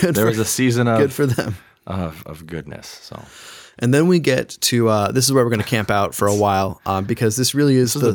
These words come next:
Speaker 2: best chapter of the book.
Speaker 1: Oh, it's, it's so interesting because it's so convicting, um,
Speaker 2: Mm-hmm.
Speaker 1: in a certain sense, but it's also just one of those things where, um,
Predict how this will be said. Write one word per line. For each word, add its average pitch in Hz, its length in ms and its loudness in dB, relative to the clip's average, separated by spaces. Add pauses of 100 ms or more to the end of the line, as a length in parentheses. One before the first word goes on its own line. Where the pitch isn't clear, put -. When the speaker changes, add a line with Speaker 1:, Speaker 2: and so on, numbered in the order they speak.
Speaker 2:
best 90 140 -4
chapter 80 280 -6
of 78 80 -14
the 71 60 -12
book. 69 300 -14
Speaker 1:
Oh, 151 220 0
it's, - 260 -4
it's 147 200 0
so 156 720 -2 (360)
interesting - 680 -4
because 123 260 -2
it's 110 120 -2
so 151 220 2
convicting, 131 680 0 (100)
um, 98 320 0
Speaker 2:
Mm-hmm. 104 80 -4
Speaker 1:
in 113 60 2
a 113 80 2
certain 101 320 0
sense, 98 320 -2
but 110 100 2
it's 107 140 0
also 117 320 0
just 107 180 -2
one 107 140 0
of 104 40 0
those 104 200 0
things 101 340 -2
where, 98 420 0 (680)
um, 98 540 0